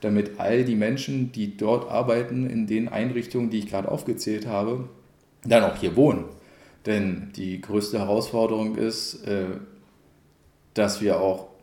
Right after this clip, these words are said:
die Menschen in der Region, in der Bundesrepublik dafür begeistern, nach Cottbus zu ziehen, um dann genau dort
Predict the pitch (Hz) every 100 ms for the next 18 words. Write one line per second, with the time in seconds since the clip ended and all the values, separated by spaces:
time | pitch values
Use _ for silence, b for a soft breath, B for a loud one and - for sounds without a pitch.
0 | _ - 101 98 131 - 127 113 90 -
1 | - 107 104 98 101 98 101 98 98 139
2 | 135 98 95 110 185 - 117 104 104 110
3 | 107 101 - 104 101 95 113 123 117 110
4 | 104 101 - 123 123 127 - 107 - 113
5 | 113 - 160 165 156 107 95 92 92 95
6 | 92 98 131 120 101 98 113